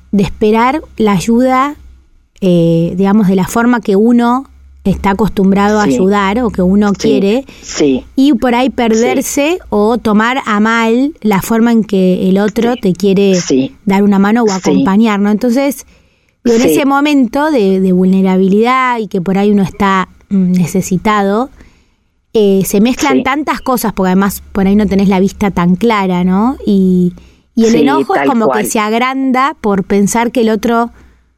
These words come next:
Speaker 1: no está con uno porque no está como
Speaker 2: Sí.
Speaker 1: uno quisiera, ¿no? Digo,
Speaker 2: Tal cual.
Speaker 1: y se arma
Speaker 2: Tal
Speaker 1: como
Speaker 2: cual,
Speaker 1: una bola.
Speaker 2: Ángeles.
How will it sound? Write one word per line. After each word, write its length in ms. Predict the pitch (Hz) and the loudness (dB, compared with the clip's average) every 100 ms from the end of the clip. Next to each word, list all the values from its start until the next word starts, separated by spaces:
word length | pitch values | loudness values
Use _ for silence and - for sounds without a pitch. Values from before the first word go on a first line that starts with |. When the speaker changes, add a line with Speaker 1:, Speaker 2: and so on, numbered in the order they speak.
| _ _ - | _ _ -2
Speaker 1:
no 100 | 208 | 0
está 380 | 190 - 226 220 | 0 0 -2 0
con 260 | 220 214 | 0 2
uno 360 | 226 220 220 226 | 4 4 2 0
porque 380 | 214 190 190 180 | -2 -2 0 0
no 120 | 196 | 2
está 260 | 170 208 | 0 -2
como 380 | 202 214 185 175 | -2 0 0 2
Speaker 2:
Sí. 40 | 175 | 2
Speaker 1:
uno 280 | 196 196 | 2 0
quisiera, 640 | 185 185 - 240 202 170 165 | 0 -4 0 0 0 -2 -2
¿no? 260 | 175 208 269 | 0 0 0
Digo, 500 | 214 202 190 180 - _ _ | 2 2 0 -2 -6 _ _
Speaker 2:
Tal 360 | 170 175 196 285 | -2 0 -2 -2
cual. 340 | 175 160 285 254 | -2 -2 0 0
Speaker 1:
y 100 | 208 | 0
se 120 | 240 | 0
arma 280 | 247 277 269 | -2 -2 -2
Speaker 2:
Tal 160 | 233 | -2
Speaker 1:
como 100 | 226 | -2
Speaker 2:
cual, 140 | 220 196 | -2 -2
Speaker 1:
una 80 | 185 | 0
bola. 240 | 240 233 180 | -2 -2 -2
Speaker 2:
Ángeles. 220 | 160 - | -4 -8